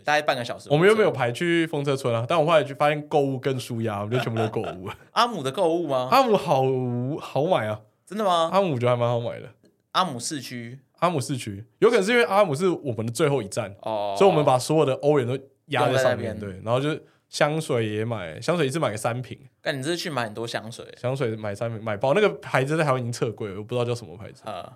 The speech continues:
Speaker 2: 什么静，就是上面有个安静的静。
Speaker 1: 啊。
Speaker 2: 就我，我不，不会念，对。然后F one嘛，我就买了一个F one的衣服，
Speaker 1: 啊。
Speaker 2: F one专门店，
Speaker 1: 啊。
Speaker 2: 我买到两百欧欸，超疯了。
Speaker 1: 好爽啊。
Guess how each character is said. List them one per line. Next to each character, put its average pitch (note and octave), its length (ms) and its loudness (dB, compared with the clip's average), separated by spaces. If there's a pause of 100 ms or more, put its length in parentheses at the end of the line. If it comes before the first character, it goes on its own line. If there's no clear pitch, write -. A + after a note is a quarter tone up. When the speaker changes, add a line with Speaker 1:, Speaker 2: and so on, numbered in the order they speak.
(160)
Speaker 2:
什 - 160 -16
么 A2 60 -12
静， A#2 340 -4 (160)
就 - 140 -10
是 - 20 -6
上 C#3+ 100 -2
面 B2+ 140 -4
有 - 0 -
个 G#2 160 -8
安 A#2 180 -4
静 A#2 180 -8
的 F#2+ 80 -12
静。 G2+ 260 -14 (160)
Speaker 1:
啊。 A2 320 -10 (180)
Speaker 2:
就 A#2 80 -12
我， A#2 200 -4
我 A#2 40 -6
不， B2 160 -2
不 B2 140 -4
会 C3 80 0
念， C3+ 200 -2 (180)
对。 G#2+ 260 -6 (220)
然 C3 120 4
后 D3+ 80 4
F C#3+ 240 -6
one D3 140 4
嘛， A2 160 -4
我 G#2+ 60 -10
就 A#2+ 120 -8
买 A#2 160 -8
了 G2+ 60 -10
一 G2+ 60 -12
个 G#2+ 100 -10
F G#2+ 260 -6
one A2 140 -2
的 G2 60 -10
衣 G2+ 240 -12
服， - 160 -20 (160)
Speaker 1:
啊。 G#2 320 -10
Speaker 2:
F C3 120 0
one D3 180 8
专 C#3 160 0
门 G#2+ 220 -6
店， G#2+ 240 -12 (180)
Speaker 1:
啊。 A#2 120 -8
Speaker 2:
我 C3 60 -6
买 C3 120 2
到 D3 60 8
两 C3 220 2
百 A2 180 0
欧 G#2 220 -6
欸， F#2 120 -8
超 G#2 200 -6
疯 F#2 260 -12
了。 F#2 100 -16 (140)
Speaker 1:
好 - 120 -14
爽 A2+ 240 -4
啊。 - 120 -20